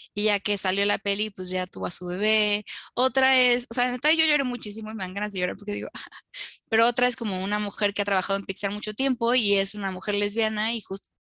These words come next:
tuvo como a sus dos bebés también durante la película, ¿no? Y digo como, "Guau, neta, qué increíble que poderla ver", ¿no? Quizás en el behind the scenes, pero que haya una persona como yo tomando esas decisiones, ¿no? Y como que siendo parte de algo tan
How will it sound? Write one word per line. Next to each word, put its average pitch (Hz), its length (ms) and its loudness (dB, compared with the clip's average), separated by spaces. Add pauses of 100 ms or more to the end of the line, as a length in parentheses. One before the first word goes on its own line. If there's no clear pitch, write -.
tuvo 190 220 -6
como 165 220 -4
a 170 40 -2
sus 165 200 -6
dos 175 200 0
bebés 175 440 -2 (300)
también 202 320 2
durante 175 500 2
la 170 100 -4
película, 180 500 -4
¿no? 180 140 -4
Y 196 40 -4
digo 208 160 -2
como, 196 260 -6
"Guau, 247 260 6
neta, 220 280 0
qué 226 100 -6
increíble 226 480 -2
que 190 100 -12 (160)
poderla 196 420 0
ver", 202 240 2
¿no? 175 140 -10
Quizás 190 300 -4
en 269 80 2
el 208 100 0
behind 196 340 -2
the 220 100 -2
scenes, 208 360 -8 (360)
pero 202 140 2
que 202 160 2
haya 220 80 4
una 226 140 2
persona 185 380 -4
como 175 240 -8
yo 175 320 -4 (300)
tomando 214 340 4
esas 214 180 0
decisiones, 180 640 -4
¿no? 175 180 -4
Y 202 80 -4
como 180 260 -12
que - 240 -6 (1000)
siendo 220 340 2
parte 202 260 0
de 180 240 4
algo 196 300 0
tan - 120 -14